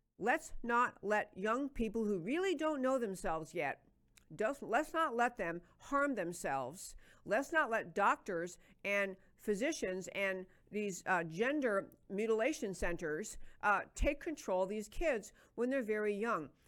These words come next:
I thought of an analogy earlier this morning. You know, if your five-year-old came to you or your ten-year-old came to you and said, "You know, I'm thinking I wanna be a motorcycle,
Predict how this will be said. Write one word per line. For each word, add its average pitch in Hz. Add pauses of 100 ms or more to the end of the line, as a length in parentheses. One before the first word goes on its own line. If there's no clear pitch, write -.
I 196
thought 269
of 285
an 226
analogy 202
earlier 202
this 175
morning. 202 (360)
You 214
know, 220
if 202
your 359
five-year-old 247
came 254
to 254
you 254 (240)
or 240
your 269
ten-year-old 285
came 170
to 165
you 147
and 165
said, 196
"You 262
know, 269 (1300)
I'm 254
thinking 381
I 311
wanna 254
be 214
a 208
motorcycle, 196